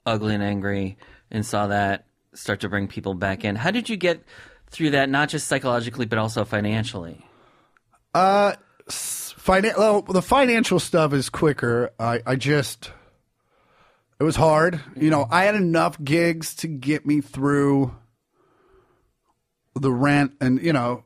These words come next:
Speaker 2: I, I just made it work,
Speaker 1: Mm-hmm.
Speaker 2: like, one way or the other.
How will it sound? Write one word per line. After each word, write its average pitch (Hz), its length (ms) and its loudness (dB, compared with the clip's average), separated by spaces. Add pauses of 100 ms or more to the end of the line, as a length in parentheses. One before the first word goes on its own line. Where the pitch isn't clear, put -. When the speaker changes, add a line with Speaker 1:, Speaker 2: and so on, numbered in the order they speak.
(240)
Speaker 2:
I, 131 240 -4 (800)
I 135 100 -2
just 151 200 -2
made 151 220 2
it 127 100 0
work, 143 400 0
Speaker 1:
Mm-hmm. 117 260 -4
Speaker 2:
like, 113 180 -4
one 131 260 0
way 139 120 2
or 135 120 2
the 123 160 0
other. 131 480 0